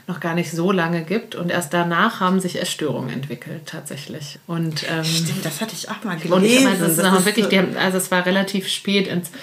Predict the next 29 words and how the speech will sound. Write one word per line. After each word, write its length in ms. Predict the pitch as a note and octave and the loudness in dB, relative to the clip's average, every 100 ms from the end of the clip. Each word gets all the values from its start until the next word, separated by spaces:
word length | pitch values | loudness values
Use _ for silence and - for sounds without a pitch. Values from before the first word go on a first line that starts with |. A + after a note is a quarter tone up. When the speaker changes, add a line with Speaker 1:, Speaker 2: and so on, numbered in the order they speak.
| - | -6
Speaker 2:
Mhm. 320 | F#3 F3 D#3+ | -4 -2 -2
Speaker 1:
könnte 180 | E3 F3+ | 2 2
ich 60 | |
mich 160 | F#3 F3 | 2 0
auch 60 | - | -2
vertun 440 | D#3+ - G3 G#3 | -4 0 2 4
mit 180 | F#3 F#3 | 4 4
dem, 260 | F3 F3 | 2 2
mit 120 | E3+ E3+ | 2 2
dem 140 | E3+ | 2
Jahr, 240 | D3+ E3+ G3 | 2 4 4
aber 200 | E3+ D#3+ | 4 2
irgendwie, 400 | E3+ F3+ F#3 F3 | 0 -2 2 2
ich 80 | F3 | 0
weiß 160 | D#3 | -4
nicht, 160 | - D3 | -6 -6
zweiundneunzig 720 | D#3+ D#3 D#3 D#3+ A3 A3+ F3+ | -4 0 0 2 2 0 -2
oder 160 | E3 | 0
so, 60 | D#3 | 0
also 140 | E3 | 0
irgendwie 380 | E3 F3+ F#3 C#3+ - | 0 2 2 -2 -6
wirklich 340 | F3 E3+ - | -12 -12 -10
noch 120 | - - | -8 -4
gar 120 | D#3 | -4
nicht 140 | D#3 | -4
so 100 | F3 | -4
super 280 | D#3+ E3+ D3 | -4 -6 -6
lange 220 | D3 D3+ | -6 -6
her. 360 | D3 D3+ D3+ | -6 -6 -6